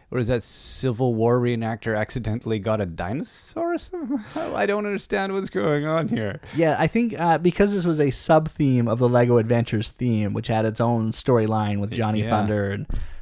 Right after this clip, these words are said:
Speaker 2: Pippin Red or whatever her name is at the time.
Speaker 1: So they just kinda rammed some dinosaurs into the adventure.
Speaker 2: I think, I really, I do think it was like, uh, "Hey, why don't we just
Speaker 1: We got these four molds.
Speaker 2: put them with
Speaker 1: <laughs> Whatever it
Speaker 2: dinosaurs."
Speaker 1: is.
Speaker 2: Yeah.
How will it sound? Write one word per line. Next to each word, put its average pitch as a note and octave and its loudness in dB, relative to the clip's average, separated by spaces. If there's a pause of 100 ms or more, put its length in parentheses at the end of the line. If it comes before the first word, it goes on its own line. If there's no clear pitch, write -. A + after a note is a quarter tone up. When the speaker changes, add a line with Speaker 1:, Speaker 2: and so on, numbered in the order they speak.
(420)
Speaker 2:
Pippin G#2+ 0
Red G#2+ 2
or G2+ 0
whatever G#2+ -4
her B2 -8
name G#2+ -4
is G#2+ -6
at - -14
the - -20
time. G#2 -2
Speaker 1:
So G#2+ -8
they G#2+ -4
just G#2+ -8
kinda F2+ -8
rammed F2+ -4
some F#2 -10
dinosaurs E2+ -4
into F2+ -8
the F2 -6
adventure. F2+ -6
Speaker 2:
I C3+ 4
think, E3 0
I D3 2
really, D#3 2
I C#3 4
do C#3+ 2
think B2+ 0
it B2 2
was A2+ 2
like, G#2+ -2
uh, G#2 -2
"Hey, D#3+ 2
why A#2 4
don't A2+ 0
we A#2 0
just - -4
Speaker 1:
We B2+ -6
got - -8
these - -4
four B2 -4
molds. G#2 -2
Speaker 2:
put C#3+ 2
them D#3+ 4
with A#2 2
Speaker 1:
<laughs> - -
Whatever G#2+ 2
it - 2
Speaker 2:
dinosaurs." G#2 -2
Speaker 1:
is. - -8
Speaker 2:
Yeah. D3 -4